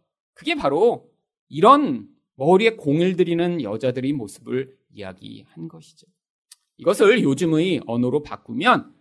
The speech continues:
비싼 미용실에 가서 비싸게 머리 치장하려고 시간과 관심을 쏟지 말고라는 이야기라고 할 수 있고요. 금이나 진주로 장식하지 말라는 것은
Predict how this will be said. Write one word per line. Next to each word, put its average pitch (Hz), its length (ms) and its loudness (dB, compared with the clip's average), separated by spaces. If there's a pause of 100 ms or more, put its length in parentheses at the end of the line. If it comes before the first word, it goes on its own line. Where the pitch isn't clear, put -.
(480)
비싼 247 640 6
미용실에 202 560 6
가서 185 680 6 (580)
비싸게 - 640 -6
머리 117 280 -6
치장하려고 180 1080 0 (240)
시간과 190 720 0
관심을 113 720 -10
쏟지 170 500 -12
말고라는 113 960 -6 (320)
이야기라고 98 560 -16
할 131 80 -10
수 135 140 -18
있고요. - 240 -20 (540)
금이나 202 340 4
진주로 202 840 2 (520)
장식하지 147 640 -6
말라는 117 400 -8
것은 110 380 -20